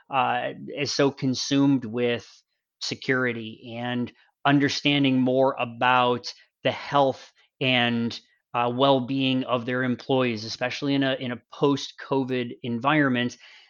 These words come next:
not to mention, you know, the o-, other things that, uh, you know, that can be put into,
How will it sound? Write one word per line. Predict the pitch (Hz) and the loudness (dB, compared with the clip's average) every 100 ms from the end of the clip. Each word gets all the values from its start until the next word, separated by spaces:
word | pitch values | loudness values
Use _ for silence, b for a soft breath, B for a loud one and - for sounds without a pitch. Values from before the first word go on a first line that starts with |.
| B | B
not | 131 131 | 0 2
to | - | 2
mention, | 127 123 117 123 120 123 | 0 0 -2 -2 -2 -4
you | |
know, | 117 | -6
the | 117 127 | -6 -4
o-, | 123 - | -4 -2
other | 127 131 127 | 2 2 2
things | 107 131 120 113 | -2 -4 -4 -2
that, | 117 107 - | -2 -2 -8
uh, | 117 113 117 113 - | -6 -6 -8 -12 -12
you | 139 | -10
know, | 117 | -8
that | 113 120 - | -4 -6 -2
can | 120 | -4
be | 113 113 - | -2 -6 -8
put | - 127 123 | -2 -2 0
into, | 120 117 - 117 110 104 | -4 -4 -4 -4 -4 -8